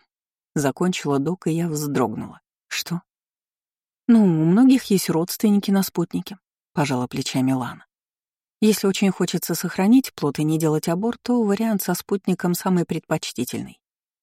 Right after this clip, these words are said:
Неужели у вас там никого нет?» На какой-то миг я представила, что рожу и попрошу Никиту нянчиться с моим ребенком на спутнике,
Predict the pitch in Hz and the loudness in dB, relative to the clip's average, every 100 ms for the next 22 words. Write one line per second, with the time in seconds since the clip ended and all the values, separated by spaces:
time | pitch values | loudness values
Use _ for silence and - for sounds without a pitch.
0 | _ _ _ _ - 240 220 208 180 165 | _ _ _ _ 4 6 6 6 4 2
1 | 156 - 151 151 156 147 139 - - _ | -2 -2 0 2 0 -2 -4 -8 -20 _
2 | _ _ _ _ _ _ _ _ _ _ | _ _ _ _ _ _ _ _ _ _
3 | _ _ _ - 170 160 196 185 190 208 | _ _ _ -10 -8 -4 -4 -2 -2 -4
4 | - 156 - 170 - - 196 185 160 139 | -4 -8 -6 -12 -10 -6 -4 -4 -4 -6
5 | - 143 143 143 185 190 - 143 147 - | -6 -6 -4 -4 -2 -2 -4 -8 -6 -4
6 | 185 170 156 - 208 - 175 156 180 180 | 0 0 0 -2 -8 -4 -2 0 -2 -2
7 | 165 - 156 - 147 165 165 185 185 139 | -6 -6 -8 -4 -2 0 0 2 0 0
8 | 135 139 143 - 160 - - - | 0 0 -2 -6 -6 -6 -10 -14